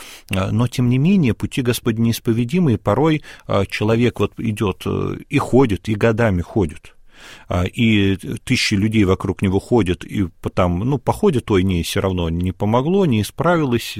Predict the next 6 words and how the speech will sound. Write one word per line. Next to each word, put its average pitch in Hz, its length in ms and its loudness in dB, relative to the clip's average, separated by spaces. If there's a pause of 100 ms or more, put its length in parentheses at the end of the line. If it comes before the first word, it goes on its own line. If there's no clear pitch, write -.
(100)
чё - 140 -4
ходить, 104 380 -4
лучше 95 300 -4
пойду 87 400 -2 (360)
там, 82 260 -2
э, 80 300 -2